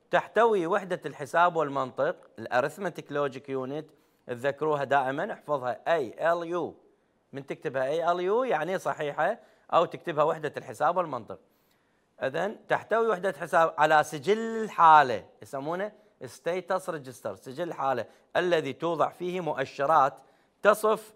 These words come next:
خرج هذه الوحدة. مثلًا إذا كان الناتج صفرًا أو الناتج واحدًا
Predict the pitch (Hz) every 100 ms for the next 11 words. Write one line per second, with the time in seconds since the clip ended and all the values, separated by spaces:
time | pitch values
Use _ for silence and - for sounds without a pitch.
0 | - - - 190 214 175 120 147 180 196
1 | 202 196 - 110 82 _ _ _ _ 165
2 | 185 190 160 113 - _ _ - 135 147
3 | - 190 233 226 202 208 196 165 - -
4 | 185 - 143 156 156 _ _ _ _ _
5 | _ _ _ _ _ - 185 160 - 135
6 | 156 185 185 151 165 160 156 135 147 156